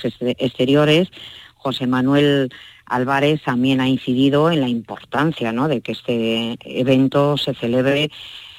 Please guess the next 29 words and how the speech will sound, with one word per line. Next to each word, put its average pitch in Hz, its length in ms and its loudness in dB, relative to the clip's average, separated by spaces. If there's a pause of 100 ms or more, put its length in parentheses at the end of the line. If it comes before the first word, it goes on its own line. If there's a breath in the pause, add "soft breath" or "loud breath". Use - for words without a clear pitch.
(180 loud breath)
eh, 131 420 0
no 160 140 4
solo 202 200 2
en 139 60 0
Cádiz, 196 400 -4
sino 117 300 -4 (300)
en 92 200 -4
el 110 60 -2
hecho 113 200 -2
de 135 80 2
que 131 100 -2
se 123 140 -4
celebre 127 500 2
en, 123 320 -2
en 113 160 -8
España, 143 440 2
porque 147 320 -2
es 175 140 0
la 151 380 2 (260)
segunda 170 360 2
edición 160 800 0
en 262 280 -2
la 123 100 -2
que 127 160 -6
se 123 140 -8
celebra 131 340 -2
este 143 220 -2
congreso 143 680 0
trienal 147 540 2